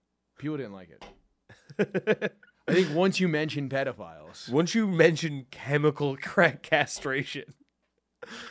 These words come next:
Speaker 1: I think structurally, though, solid joke.
Speaker 2: Yeah. I mean, here's the, here's my thing.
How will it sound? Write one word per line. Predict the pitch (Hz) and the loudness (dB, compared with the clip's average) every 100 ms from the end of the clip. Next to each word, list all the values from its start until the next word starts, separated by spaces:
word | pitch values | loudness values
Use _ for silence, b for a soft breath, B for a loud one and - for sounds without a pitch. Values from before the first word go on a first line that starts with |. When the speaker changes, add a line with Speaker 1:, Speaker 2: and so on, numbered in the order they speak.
| B B _ _ _ _ | B B _ _ _ _
Speaker 1:
I | 123 185 | -2 0
think | 240 | -2
structurally, | - 170 196 202 127 127 | -2 2 2 0 -6 -4
though, | 135 | -6
solid | 143 - 110 113 | -8 -10 -8 -10
joke. | 120 135 - | -10 -14 -10
Speaker 2:
Yeah. | 302 - _ _ - | -10 -10 _ _ 0
I | 175 | 2
mean, | 240 196 | 2 2
here's | 240 202 | 2 2
the, | 185 | 2
here's | 208 | 2
my | 165 131 | 2 0
thing. | 107 | -2